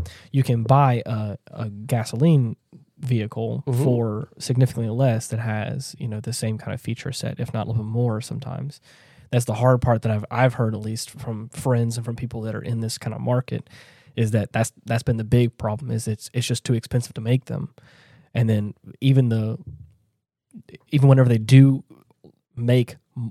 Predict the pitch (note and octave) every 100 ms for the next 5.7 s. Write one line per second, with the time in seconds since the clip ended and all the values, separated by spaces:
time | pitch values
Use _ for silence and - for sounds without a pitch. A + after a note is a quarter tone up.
0 | - - C#3 A#2 A#2 A#2+ A#2 C3 A#2+ A2+
1 | D3 D3+ A#2 A2+ B2 B2 A#2+ A2+ A2 -
2 | - _ _ _ _ _ _ _ - E3
3 | G3 D3+ D#3+ - - D3+ - F3 E3 C#3
4 | - A2+ C3+ G#3 G#3 A3+ - A3 G#3+ E3+
5 | G3 F3 D3 D3 E3 E3+